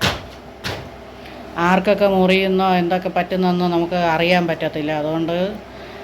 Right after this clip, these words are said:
ആ, തൽക്കാലം ജിഞ്ചർ കുട്ടൻ അവിടെ തന്നെ നിന്ന് വിളിച്ചുകൊണ്ട് നിൽക്കട്ടെ. കുറേ നേരം കഴിഞ്ഞതിന് ശേഷം നമുക്ക് ഇവരെയൊക്കെ അകത്താക്കിയിട്ട് ജിഞ്ചർ പന ഇങ്ങോട്ട് കൊണ്ടുവരാം.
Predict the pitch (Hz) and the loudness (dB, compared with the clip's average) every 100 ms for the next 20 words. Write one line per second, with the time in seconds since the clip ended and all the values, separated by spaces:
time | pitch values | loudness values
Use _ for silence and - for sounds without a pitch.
0 | - - 156 160 160 175 175 175 190 190 | -16 -8 -2 -2 2 2 2 4 4 4
1 | 196 175 180 185 185 - - 185 185 160 | 2 2 2 2 2 -2 -4 0 0 0
2 | 160 180 185 180 180 180 175 165 165 180 | 2 2 4 4 4 4 2 0 0 0
3 | 170 160 147 151 165 196 - - - - | 0 -2 -2 -4 -2 -2 -6 -16 -18 -18
4 | - 170 170 190 208 - 170 175 185 180 | -8 0 4 4 2 -4 0 4 4 4
5 | 170 175 196 180 180 170 190 185 170 170 | 2 4 2 2 2 2 2 2 0 2
6 | 185 180 165 175 175 170 160 165 170 165 | 2 2 2 2 2 0 0 0 0 -2
7 | 175 165 196 254 - - - - 156 165 | -4 -6 -6 -6 -10 -14 -16 -14 -4 -2
8 | 175 180 170 175 180 165 170 165 151 147 | 4 4 4 2 2 4 2 0 -4 -2
9 | 147 123 | -2 -4